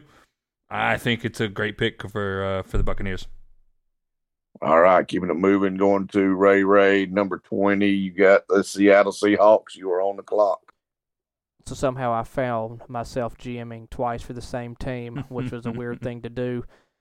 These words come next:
Speaker 3: 'Cause looking back, I realized I really wanted to love on this line and make us a very stout line. They said the defense struggles in the secondary. You give 'em a f-, primary on that line that helps 'em out and brings pressure. So with that,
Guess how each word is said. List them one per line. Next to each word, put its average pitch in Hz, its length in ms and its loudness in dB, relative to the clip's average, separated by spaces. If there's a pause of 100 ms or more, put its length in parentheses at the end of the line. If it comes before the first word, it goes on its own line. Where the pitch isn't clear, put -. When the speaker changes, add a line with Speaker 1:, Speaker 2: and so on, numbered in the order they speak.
(160)
Speaker 3:
'Cause 123 160 -6
looking 123 280 -4
back, 123 240 -2
I 123 60 -2
realized 120 460 -4
I 117 360 -4
really 123 280 -4
wanted 120 300 -6
to 117 240 -8
love 120 320 -4
on 120 160 -4
this 120 220 -8
line 117 440 -6
and 113 160 -14
make 113 280 -10
us 113 240 -10 (100)
a 110 240 -10 (100)
very 120 280 -4
stout 117 360 -4
line. 117 460 -8 (160)
They 120 100 -8
said 120 240 -6
the 117 80 -12
defense 123 460 -10
struggles 131 460 -4
in 123 80 -10
the 117 40 -10
secondary. 127 640 -6
You 120 140 -12
give 120 200 -4
'em 120 140 -8
a 113 60 -8
f-, - 180 -18 (240)
primary 123 480 -4
on 123 100 -6
that 120 200 -6
line 120 400 -6 (100)
that - 140 -12
helps 120 280 -8
'em 120 120 -8
out 117 140 -4
and 117 80 -16
brings 117 220 -8
pressure. 120 440 -6
So 127 180 -6
with 117 260 -10
that, 131 460 -6